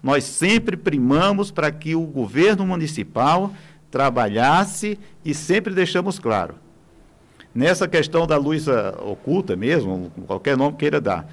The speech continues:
quando fomos informados que tinha problemas, que poderia dar problema,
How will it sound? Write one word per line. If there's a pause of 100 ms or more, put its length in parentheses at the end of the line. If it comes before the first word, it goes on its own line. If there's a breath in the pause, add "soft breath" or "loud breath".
(360 loud breath)
quando
fomos
informados
que
tinha
problemas,
que
poderia
dar
problema,